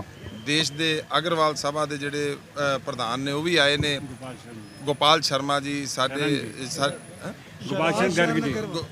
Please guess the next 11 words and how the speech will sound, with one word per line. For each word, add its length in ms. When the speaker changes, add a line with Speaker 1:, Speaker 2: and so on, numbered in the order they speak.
Speaker 1:
ਗੋਪਾਲ 640
ਸ਼ਰਨ 400
ਅਗਰਵਾਲ 420
ਜੀ 260
ਉਹ 80
ਵੀ 80
ਪਹੁੰਚੇ 400
ਨੇ 180
ਵਿਸ਼ੇਸ਼ 560
ਉਚੇਚੇ 420
ਤੌਰ 240